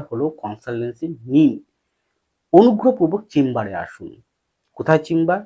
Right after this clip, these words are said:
নিশ্চয়ই জানেন, আবারও বলছি, প্রতি বৃহস্পতিবার আমাকে পাবেন কালীঘাট চেম্বারে, প্রতি রবিবার আমাকে পাবেন হাওড়ার বালি নিমতলা, বালি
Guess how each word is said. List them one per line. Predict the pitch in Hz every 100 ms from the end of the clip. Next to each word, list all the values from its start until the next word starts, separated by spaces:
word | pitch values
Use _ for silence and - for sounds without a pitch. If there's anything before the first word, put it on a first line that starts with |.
| _
নিশ্চয়ই | 113 - 156
জানেন, | 143 143 180 -
আবারও | - 117 110
বলছি, | 95 92 92 - - _ - - - -
প্রতি | 185 - 233
বৃহস্পতিবার | 147 147 - 156 151 131 107 104 156 214 _ _
আমাকে | 110 123 123 131
পাবেন | - 120 156 240 269 _ _ _ _ _
কালীঘাট | 131 131 131 127 165 170 _ _ _ _ _ -
চেম্বারে, | 131 117 117 131 220 - _ _ _ -
প্রতি | 202 226 202
রবিবার | 139 127 123 135 170 185
আমাকে | 110 120 - 113
পাবেন | 113 110 151 214 254 _ _ _ _ _ _ _
হাওড়ার | - 135 135 139 160 202 - _ _ 120
বালি | 110 127 139 156 196 220 226 - _ 135
নিমতলা, | 131 190 233 226 - 92 - - - -
বালি | 113 127 131 160